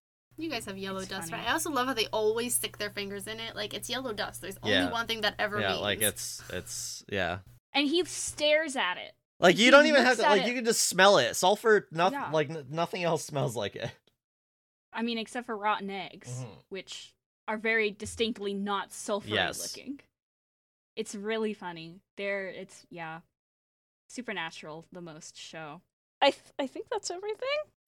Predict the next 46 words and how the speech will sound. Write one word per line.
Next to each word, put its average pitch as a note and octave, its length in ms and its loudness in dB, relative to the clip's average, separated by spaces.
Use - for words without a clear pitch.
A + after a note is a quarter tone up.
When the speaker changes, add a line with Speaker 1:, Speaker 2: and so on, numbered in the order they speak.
Speaker 3:
All A3+ 140 -4
right, G#2 320 -4
uh, A#2+ 240 0
actor D3+ 320 0
facts G2+ 380 -2
time. G2 480 -6
I'll G2 80 -8
do G#2+ 200 -4
a G#2+ 40 -2
double A2+ 320 -2
whammy G2 340 -2
'cause G#2 100 -10
I G2 80 -4
forgot G2+ 600 -2
at D2+ 160 -12
the G2 100 -6
end F#2 120 -8
of F2 40 -10
last F#2 260 -8
ep-, E2 120 -12
uh, F#2+ 200 -6
last G2 340 -6
part, F#2+ 340 -6
not F#2 160 -14
episode. D#2+ 560 -14
Um, E2+ 500 -12
right, E2+ 160 -8
so - 160 -2
episode D#3+ 320 -4
nine, E3 420 -2
uh, G#2+ 180 -2
Dwayne's B2+ 380 -4
actor C#3 420 -2
Diego A2 360 -4
Klattenhoff, A#2+ 880 -2
uh, G2+ 180 -2
will G#2 120 -4
go B2+ 160 -2
on C3 140 0
to B2 80 -12
be B2+ 100 -6
the A#2+ 80 -6
protagonist B2 540 -4
of - 40 -20
The A2 80 -8
Blacklist, D3+ 800 -2